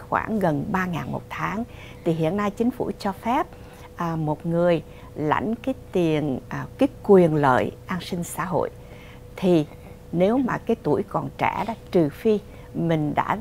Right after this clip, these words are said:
đạt tới tuổi hưu toàn phần thì mình không có giới hạn về thu nhập. Nhưng mà nếu tuổi còn trẻ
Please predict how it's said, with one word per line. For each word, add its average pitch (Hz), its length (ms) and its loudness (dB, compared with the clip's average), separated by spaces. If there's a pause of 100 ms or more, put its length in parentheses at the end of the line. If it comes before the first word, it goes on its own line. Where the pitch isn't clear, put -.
đạt 143 200 4 (100)
tới 208 160 0
tuổi 143 160 2
hưu 190 120 2
toàn 143 320 -2
phần 139 300 0
thì 156 100 -4
mình 143 200 0
không 180 240 -8
có 196 120 -4
giới 202 240 2
hạn 160 380 -2
về 151 180 -2
thu 185 140 0
nhập. 160 180 0 (360)
Nhưng 190 140 0
mà 170 60 -2
nếu 175 160 0 (120)
tuổi 143 260 2
còn 143 260 -4
trẻ - 300 -2